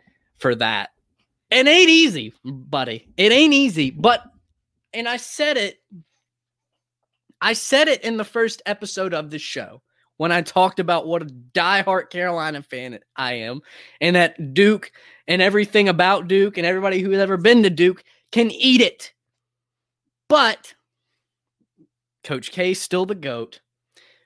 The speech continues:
Duke is always in the conversation, uh, and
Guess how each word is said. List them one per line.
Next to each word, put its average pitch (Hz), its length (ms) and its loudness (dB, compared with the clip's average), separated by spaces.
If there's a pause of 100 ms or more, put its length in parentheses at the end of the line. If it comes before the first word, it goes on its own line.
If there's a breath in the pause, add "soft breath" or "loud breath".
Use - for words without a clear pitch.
(120)
Duke 196 240 -2
is 165 240 0
always 175 540 4
in 170 120 -2
the 165 60 -2
conversation, 143 1000 -6 (480)
uh, 127 300 -2
and 147 120 0